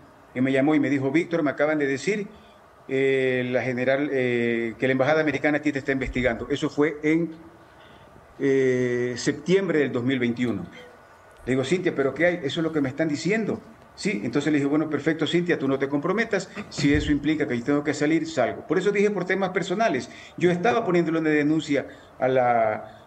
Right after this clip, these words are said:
a la, a la comandante general. Yo estaba, eh, denu-, eh, demandando en su momento,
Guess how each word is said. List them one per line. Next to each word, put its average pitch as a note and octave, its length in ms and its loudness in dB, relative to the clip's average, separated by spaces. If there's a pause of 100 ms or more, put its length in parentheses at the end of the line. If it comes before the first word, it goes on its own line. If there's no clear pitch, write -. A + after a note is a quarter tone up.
a B2 80 0
la, G#2+ 680 2 (1040)
a - 40 2
la C3 140 2
comandante C#3 480 0
general. B2+ 400 0
Yo D3 160 2
estaba, G#3+ 500 0 (260)
eh, C3+ 160 -2
denu-, C#3+ 360 2
eh, C3 80 -2
demandando C#3 580 0
en C3 80 -4
su C3 120 -6
momento, C#3 520 0